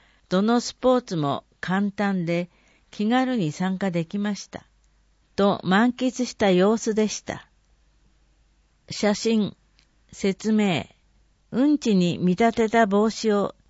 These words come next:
両手で持ち、ゴールまで運ぶ女の子。写真、終わり。市と生徒たちが共同開発、給食から始める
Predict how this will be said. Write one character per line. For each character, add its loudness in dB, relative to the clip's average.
両 6
手 4
で 2
持 0
ち、 -12
ゴ 6
ー 4
ル 4
ま 2
で 0
運 -2
ぶ 0
女 2
の 0
子。 -14
写 -4
真、 0
終 -2
わ -2
り。 -8
市 -10
と 0
生 6
徒 -2
た 0
ち -4
が 0
共 2
同 4
開 0
発、 -8
給 2
食 -2
か 2
ら 2
始 -2
め 0
る -2